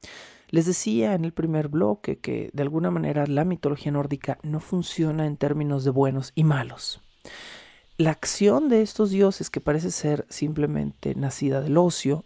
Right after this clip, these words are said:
no es necesariamente malvada. Es un, es una agencia del caos. Todas las leyendas que vamos a estar remata-, eh, relatando de mitología nórdica, hay un orden establecido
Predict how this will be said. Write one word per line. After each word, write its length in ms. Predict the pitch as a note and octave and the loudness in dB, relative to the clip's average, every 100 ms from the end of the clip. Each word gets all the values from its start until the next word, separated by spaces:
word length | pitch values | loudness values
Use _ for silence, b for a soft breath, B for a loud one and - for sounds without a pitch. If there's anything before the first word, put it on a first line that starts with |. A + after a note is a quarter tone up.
| - | -6
no 320 | E3+ F#3 G#3 | -2 0 2
es 120 | G3+ | 0
necesariamente 760 | G3+ F#3 - D#3+ F3+ E3 D#3 D3+ | 0 -2 -6 -4 -2 -2 -4 0
malvada. 520 | D3 C#3+ D3 C#3+ - _ _ _ _ _ _ _ _ _ _ _ _ _ _ | 2 2 2 -2 -10 _ _ _ _ _ _ _ _ _ _ _ _ _ _
Es 440 | - F3+ F#3+ - - _ | 4 4 4 -4 -14 _
un, 420 | E3 E3+ F3 F#3+ B B B B | 2 2 2 -2 B B B B
es 160 | F3 F#3+ | 0 4
una 240 | F3+ E3 | 4 4
agencia 680 | D#3 - D#3+ D#3+ - D#3+ C#3+ - | 0 2 2 2 -2 -4 -6 -6
del 240 | C#3+ C#3+ | -2 -2
caos. 560 | - C#3+ B2 - - - _ B B B B B - _ | -2 -6 -8 -14 -20 -20 _ B B B B B -20 _
Todas 480 | G#3 A#3+ A3+ A#3+ G#3 | 8 8 4 0 0
las 140 | F#3 | 0
leyendas 500 | D#3+ D3+ E3+ F3 E3+ | 0 2 2 2 0
que 80 | - | -2
vamos 200 | C#3+ D3 | -2 -2
a 40 | |
estar 200 | D3 C#3 | -4 -4
remata-, 500 | C#3+ C#3+ - - C3+ | -2 -4 -4 -6 -2
eh, 20 | C3 | -2
relatando 640 | C3+ C3 C3 D#3+ E3+ - | 0 -2 0 -2 -2 -4
de 80 | D3+ | -8
mitología 420 | - - - C#3+ | -8 -8 -4 0
nórdica, 480 | D3+ D3 C3+ D3 - - B B B B B - | 0 0 -4 -6 -6 -18 B B B B B -2
hay 200 | E3 G3 | 2 4
un 140 | G#3+ G#3 | 6 8
orden 500 | B3+ G#3+ D#3+ C3+ D3 _ _ _ | 6 4 0 -2 -8 _ _ _
establecido 680 | D3 - C#3 C#3 - A3+ A#3+ | -8 -4 -4 -2 2 4 4